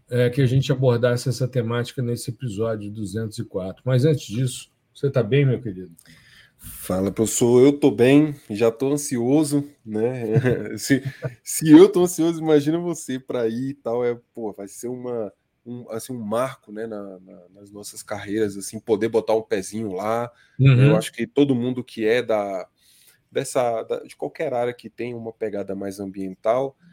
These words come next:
Speaker 2: e aqui, filosoficamente, a gente sabe que todas as áreas têm uma pegada ambiental, né? Não tem como correr, mas
Speaker 1: Perfeito.
Speaker 2: quem é, é, é mais assim,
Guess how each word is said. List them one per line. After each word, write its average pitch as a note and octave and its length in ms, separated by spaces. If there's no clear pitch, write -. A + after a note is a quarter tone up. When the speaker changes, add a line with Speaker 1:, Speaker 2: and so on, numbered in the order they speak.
Speaker 2:
e A#2 120
aqui, C3 260
filosoficamente, A2 800
a G#2 40
gente G2+ 180
sabe G#2 180
que G2 120
todas A2+ 220
as G2+ 180
áreas G#2 260
têm G#2+ 120
uma G#2+ 140
pegada G2+ 400
ambiental, G2+ 600
né? G#2+ 100
Não G#2+ 80
tem G#2 140
como G#2+ 160
correr, A#2 400
mas A#2 960
Speaker 1:
Perfeito. A2 180
Speaker 2:
quem B2+ 240
é, B2 40
é, G#2+ 320
é - 20
mais A#2 400
assim, B2 560